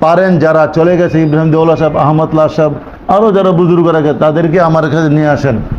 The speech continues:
এখানে জুরাত হয়ে যান, আর বাকি অন্য কথা বলবেন না।" হলো দিকদার আছে, ধমকি দিয়ে দিলেন। এরপরে ওনারা অত্যন্ত ক্ষুভিত হইয়া ফাইভ স্টার হোটেল, আগে থেকে ওনারা,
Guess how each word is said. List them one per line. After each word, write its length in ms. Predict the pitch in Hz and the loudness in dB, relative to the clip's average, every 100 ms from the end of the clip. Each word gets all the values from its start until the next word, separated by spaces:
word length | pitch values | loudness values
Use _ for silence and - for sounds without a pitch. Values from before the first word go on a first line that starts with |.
| - - - | -8 -8 -4
এখানে 260 | - 165 | 0 2
জুরাত 280 | 151 185 180 | 2 2 2
হয়ে 200 | 180 175 | 2 0
যান, 300 | 165 185 220 - - | 0 0 -4 -6 -6
আর 120 | - | -2
বাকি 220 | 170 156 | 0 0
অন্য 220 | 170 160 151 | 0 0 0
কথা 180 | 147 | 0
বলবেন 300 | 127 131 120 | 0 2 0
না।" 160 | 117 113 - - - | 0 -2 -8 -12 -6
হলো 200 | 131 175 | -2 0
দিকদার 340 | 143 160 131 127 | 0 0 2 0
আছে, 220 | 110 104 - - - - - 160 165 160 156 139 | -2 -6 -10 -16 -20 -18 -10 -4 -2 0 0 2
ধমকি 260 | 170 143 | 2 2
দিয়ে 140 | 165 156 | 2 2
দিলেন। 300 | 147 127 113 - - - - - - - - | 2 0 -2 -6 -14 -20 -20 -20 -20 -6 0
এরপরে 380 | 170 165 185 | 2 2 2
ওনারা 520 | 185 160 170 165 143 - - | 2 2 2 2 0 -2 -6
অত্যন্ত 640 | - 135 165 170 160 156 147 - - - - - | -4 -2 0 0 2 0 0 -6 -18 -20 -20 -16
ক্ষুভিত 400 | - 185 185 202 | -2 2 2 2
হইয়া 460 | 196 160 160 135 - - - - - | 2 2 2 0 -2 -12 -20 -20 -2
ফাইভ 240 | 143 156 | 0 2
স্টার 220 | 170 175 151 | 2 0 0
হোটেল, 220 | 156 160 | 0 0
আগে 200 | 147 151 | 0 0
থেকে 320 | 160 160 165 | 0 0 0
ওনারা, 540 | 165 147 151 151 139 | 0 0 2 2 0